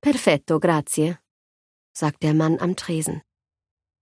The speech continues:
Ich versuche, einen besseren Blick auf sie zu bekommen, und sobald sie sich umdreht, das bestätigt zu sehen, was ich bereits weiß. Und als sie es tut,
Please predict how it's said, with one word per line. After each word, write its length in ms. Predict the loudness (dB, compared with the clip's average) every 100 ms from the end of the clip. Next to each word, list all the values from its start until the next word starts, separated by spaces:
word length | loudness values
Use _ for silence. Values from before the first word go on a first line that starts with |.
| _ _ _ _ _ -10
Ich 180 | -8 -4
versuche, 600 | -2 0 0 0 0 0
einen 280 | -2 0 0
besseren 400 | -2 -2 -2 0
Blick 240 | -2 -2
auf 140 | -4 -2
sie 140 | -2
zu 140 | -2
bekommen, 460 | -4 -4 0 2 0 -4 -20 -20 -20 -20 _ _ _ 2
und 260 | 6 6 4 0
sobald 420 | 2 2 0 0
sie 100 | 0
sich 220 | 0 2
umdreht, 480 | 4 4 4 2 2 -4
das 220 | -2 -2
bestätigt 680 | -2 -4 -2 -2 -2 -4 -2
zu 120 | 0
sehen, 320 | 2 4 4
was 120 | 2
ich 120 | -2 -4
bereits 360 | -2 -2 -2
weiß. 400 | -2 -2 -4 -10 _ _ _ _ _ _ _ _ _ 0
Und 180 | 0 0
als 240 | -2 0 0
sie 120 | 0
es 160 | -2
tut, 560 | -4 -4 -4 -4 -12